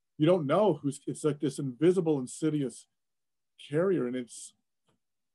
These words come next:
but those who, the public places, which I've said before, the only place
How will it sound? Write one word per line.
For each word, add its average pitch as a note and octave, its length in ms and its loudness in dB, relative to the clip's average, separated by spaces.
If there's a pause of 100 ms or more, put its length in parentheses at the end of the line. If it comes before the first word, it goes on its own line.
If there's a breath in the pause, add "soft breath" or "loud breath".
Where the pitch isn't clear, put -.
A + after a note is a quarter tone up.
(200)
but C3 280 0 (180)
those D#3+ 440 4
who, D#3 320 4 (280)
the C#3 260 -4
public F3+ 440 0
places, D3 420 0
which B2 220 -10
I've B2+ 180 -4
said C3+ 280 -4
before, B2+ 480 -4 (720 soft breath)
the C3+ 140 2
only A3 240 6
place - 480 -2